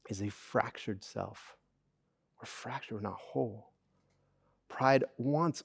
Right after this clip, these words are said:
all these different things and tries to get all kinds of different things for itself. And James says that whatever, uh, this war is that's going on s-, in, inside of us, that war inside is the source of the war outside. You see in verse two,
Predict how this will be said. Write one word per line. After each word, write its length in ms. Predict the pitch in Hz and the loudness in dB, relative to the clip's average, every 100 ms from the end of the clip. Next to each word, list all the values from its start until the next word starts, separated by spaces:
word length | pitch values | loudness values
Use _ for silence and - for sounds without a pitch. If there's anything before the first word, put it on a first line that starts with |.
| - | 4
all 240 | 143 180 | 8 8
these 240 | 175 151 117 | 10 8 8
different 380 | 151 - 135 | 2 4 0
things 480 | - - 147 101 95 | 4 4 4 4 0
and 160 | - 120 | -2 -4
tries 400 | - 151 175 180 | -2 2 4 6
to 100 | 143 | 2
get 420 | 120 - 185 147 | 6 8 10 8
all 180 | 147 170 | 12 10
kinds 300 | 165 - 143 | 10 2 4
of 80 | 135 | 6
different 320 | 135 - 120 | 4 4 2
things 460 | - 98 101 - - _ _ _ | 2 2 0 -4 -16 _ _ _
for 460 | - - 143 110 | -12 2 8 8
itself. 640 | - - - - 190 - | 6 -2 2 8 8 8
And 160 | 107 107 | 2 2
James 360 | 135 190 233 - | 8 10 10 6
says 320 | 107 104 - - - - _ _ | 4 4 2 -14 -20 -20 _ _
that 140 | 135 131 | 10 12
whatever, 540 | 147 - 226 196 - - | 12 12 12 12 12 8
uh, 160 | 135 131 | 10 12
this 240 | 127 120 | 10 8
war 320 | 117 160 196 | 12 12 12
is 160 | 139 110 | 12 12
that's 200 | 120 - | 6 6
going 280 | 127 120 110 | 8 10 8
on 60 | |
s-, 180 | 104 - | 4 0
in, 200 | - 117 | 2 4
inside 380 | 113 - 143 131 | 4 10 12 12
of 80 | 98 | 8
us, 220 | 101 - | 2 0
that 340 | 123 135 151 170 | 6 10 10 10
war 220 | 165 165 | 10 10
inside 540 | 127 - 151 131 120 | 8 4 12 12 12
is 200 | 110 117 | 8 0
the 100 | - | -2
source 640 | - - - 151 139 107 | -2 -2 4 8 8 6
of 160 | - 107 | -4 2
the 80 | 104 | 2
war 340 | 101 107 101 - | 6 6 6 6
outside. 540 | 107 113 - 87 - | 4 4 -2 -4 -4
You 120 | - - | -10 -2
see 160 | 120 | 2
in 140 | 107 95 | 2 4
verse 200 | 98 - | 2 2
two, 380 | - 135 85 | 4 4 4